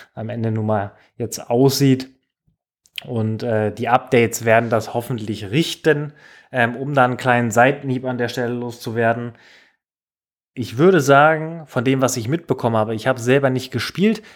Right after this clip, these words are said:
Ich glaube, du hast es gespielt. Da könnte man vielleicht so einen kleinen Seitenhieb in Richtung Battlefield machen. Ähm,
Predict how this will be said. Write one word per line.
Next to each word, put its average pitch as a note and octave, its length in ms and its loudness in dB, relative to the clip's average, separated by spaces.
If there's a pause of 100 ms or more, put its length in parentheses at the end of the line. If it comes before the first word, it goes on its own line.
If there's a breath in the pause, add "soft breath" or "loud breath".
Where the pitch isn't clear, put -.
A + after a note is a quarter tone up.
(120)
Ich - 120 -14
glaube, C#3+ 320 4
du C3 160 0
hast E3+ 220 -2
es - 160 -6
gespielt. D3+ 460 -6 (280 loud breath)
Da C3 220 0
könnte D3 260 -4
man C#3+ 140 -2
vielleicht C#3+ 320 0
so C#3+ 80 -4
einen C3 80 -4
kleinen C3 260 2
Seitenhieb C3+ 440 0
in C3 80 -6
Richtung C3 300 -6
Battlefield D3 520 0
machen. C#3 320 2 (400 loud breath)
Ähm, B2 420 2